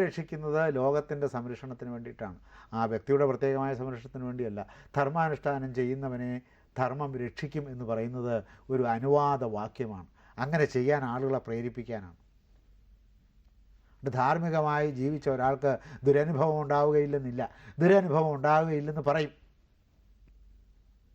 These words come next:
ഇപ്പം മഹാഭാരതം വായിച്ചാൽ പുത്രൻ ഇല്ലാത്ത ആളുകൾക്ക് പുത്രനുണ്ടാകും, സമ്പത്തില്ലാത്ത ആളുകൾക്ക് സമ്പത്തുണ്ടാകും എന്നൊക്കെ ഫലശ്രുതിയിൽ പറയും, രാമായണത്തെക്കുറിച്ചും പറയും അങ്ങനെ. എന്നാലെങ്കിലും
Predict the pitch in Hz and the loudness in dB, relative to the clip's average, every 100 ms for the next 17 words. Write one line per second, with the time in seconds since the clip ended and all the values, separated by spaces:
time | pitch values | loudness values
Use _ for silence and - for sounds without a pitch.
0 | _ _ _ _ _ _ _ _ _ _ | _ _ _ _ _ _ _ _ _ _
1 | - - - 175 160 147 196 180 180 170 | -20 -20 0 2 4 6 6 6 4 2
2 | 165 135 131 139 - 127 131 135 _ _ | 0 2 4 2 2 2 2 -2 _ _
3 | _ _ - - _ _ _ - - 214 | _ _ -20 -20 _ _ _ -2 0 4
4 | 208 190 170 156 147 151 147 139 127 123 | 4 2 -6 -4 2 4 4 4 2 2
5 | 131 123 113 139 139 143 110 131 131 117 | 0 -4 0 2 2 -2 -6 -6 -6 -6
6 | 113 107 107 123 104 - - _ - - | -4 -6 -8 -12 -16 -20 -20 _ -8 -2
7 | 151 185 175 165 147 139 139 123 120 135 | 2 2 2 0 -2 -2 -2 -2 -4 -8
8 | 143 117 139 135 123 123 127 143 156 - | -8 -4 -4 -2 -2 -2 -2 0 0 -2
9 | - 151 160 180 175 180 170 165 170 165 | -4 0 0 0 2 2 4 2 0 -4
10 | _ _ 156 175 180 190 170 160 175 151 | _ _ 0 2 0 0 -2 -2 0 2
11 | 151 135 117 - - - - - - _ | 2 0 -6 -10 -20 -20 -20 -20 -20 _
12 | _ _ _ - 151 208 233 233 214 202 | _ _ _ 0 4 6 6 6 4 4
13 | 220 | 4